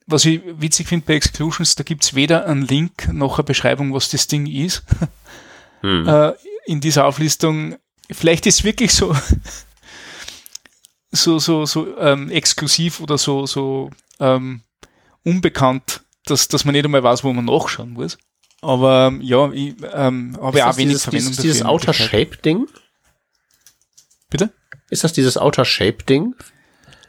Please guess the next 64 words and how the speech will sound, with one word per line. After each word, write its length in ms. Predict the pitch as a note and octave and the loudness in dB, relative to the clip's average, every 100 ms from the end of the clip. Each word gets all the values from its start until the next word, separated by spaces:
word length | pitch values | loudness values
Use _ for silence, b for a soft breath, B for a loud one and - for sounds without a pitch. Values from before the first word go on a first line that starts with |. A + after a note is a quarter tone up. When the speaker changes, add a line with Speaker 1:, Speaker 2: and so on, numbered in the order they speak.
| b | b
Speaker 2:
Für 280 | _ - B2+ | _ 0 2
wenn 80 | A#2 | 4
Speaker 1:
Ich 60 | C3+ | 4
Speaker 2:
du 80 | B2 | 4
so 0 | |
Speaker 1:
glaube, 360 | A2+ F3+ D3 | 4 4 4
ja. 200 | A2+ C#3+ B3+ | 4 2 0
Ich 100 | C#3+ | 2
glaub, 280 | D3 - | 2 0
ich 60 | - | 0
glaub, 280 | C#3+ D3 - | 0 0 0
dass 220 | D#3 - | 0 2
das, 240 | - D3+ - | 0 0 0
das 180 | C#3+ D3 | 0 0
ist, 160 | C#3 | 0
ich, 260 | C#3 C3 - | -4 -6 -12
ich, 160 | D#3 C#3+ | -14 -12
ich 240 | D#3+ - - _ _ - | -12 -12 -14 _ _ -4
google 280 | F#3 F#3+ | 0 2
das 200 | C#3 B2 | 2 2
jetzt 180 | A#2+ - | 0 -2
grad 240 | - A#2 A#2+ | -2 -2 0
nebenbei, 420 | B2 B2 A#2+ C3+ | -2 0 0 2
Speaker 2:
Mhm. 60 | |
Speaker 1:
aber 200 | - - | 0 -2
ich, 320 | - D3+ - - | -4 -8 -10 -10
ich 180 | D#3 - | -6 -2
hätte 240 | D3 - | -2 -4
gemeint, 420 | - C3+ A#2+ C3+ | -4 0 0 0
dass 140 | C3+ - | -2 -2
das 240 | B2+ - | -2 -2
das 140 | - | -4
ist. 200 | - C3+ - B B B B B B B - | -4 -8 -10 B B B B B B B -2
Speaker 2:
Ja, 100 | C3+ | 0
weil 100 | C3 | 2
ich 80 | E3 | 2
hatte 120 | F3+ | 4
Speaker 1:
How 40 | D#3+ | 4
inline 0 | |
Speaker 2:
nämlich, 140 | D3+ | 2
Speaker 1:
content 300 | D3 D#3 D3 | 0 -2 -4
Speaker 2:
ich 80 | - | -2
hab 0 | |
nämlich 200 | C3+ D#3+ | 0 2
Speaker 1:
flows 20 | |
Speaker 2:
letztens 160 | D3 C3+ | 2 2
Speaker 1:
around 100 | B2+ | 0
Speaker 2:
tatsächlich 240 | - D#3+ | 2 0
Speaker 1:
elements. 380 | C3+ A#2+ A2+ - | 0 -2 -4 -4
Ja, 180 | - C#3 | 0 0
das 160 | C#3 C#3+ | 0 0
Speaker 2:
so 80 | C#3+ | 0
Speaker 1:
ist 60 | |
was, 100 | D3+ | 2
Speaker 2:
am 40 | D#3+ | 2
Speaker 1:
der, 80 | |
wo 40 | D#3 | 2
du 40 | |
sagen 120 | D#3+ | 2
Speaker 2:
C 60 | D#3 | 2
S 40 | D3+ | 2
S 40 | |
Speaker 1:
kannst, 200 | D3 C#3 | 2 2
hey, 240 | C#3+ D3 | 4 2